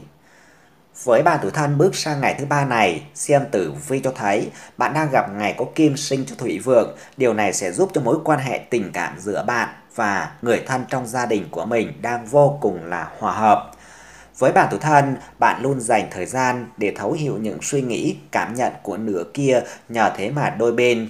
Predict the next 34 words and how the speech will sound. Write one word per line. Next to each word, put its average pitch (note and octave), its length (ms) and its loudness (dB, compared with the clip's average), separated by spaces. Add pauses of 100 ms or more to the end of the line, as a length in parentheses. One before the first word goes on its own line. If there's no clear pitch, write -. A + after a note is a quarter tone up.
có D3+ 160 -2
thể - 200 -6
thấu - 200 -10
hiểu C#3 240 -4
nhau A#2+ 500 -2
dù F#2+ 220 -2 (100)
chưa A#2+ 260 -2
có A2 240 2
ai A2+ 300 -2 (160)
cất F3+ 300 2
lên A2+ 320 -4
lời. G2+ 340 6 (1400)
Trong E3+ 140 6
ngày C3 120 2
này G#2 220 0
với B2+ 120 -2
bạn D3+ 140 0
tuổi F#2+ 100 -4
Thân, C3+ 380 0 (280)
dù C3 220 2
đã G2 300 -2
kết F3+ 160 0
hôn C#3 260 0
hay B2+ 340 -6
là F#2+ 400 -2
chưa, C3+ 360 6 (180)
nếu A#2+ 160 2
như E3 160 -2
bạn A#2+ 280 0
có G2+ 100 0
ý A#2 200 0
định C#3 260 2 (140)
hâm A#2+ 240 -6
nóng C#3+ 140 -2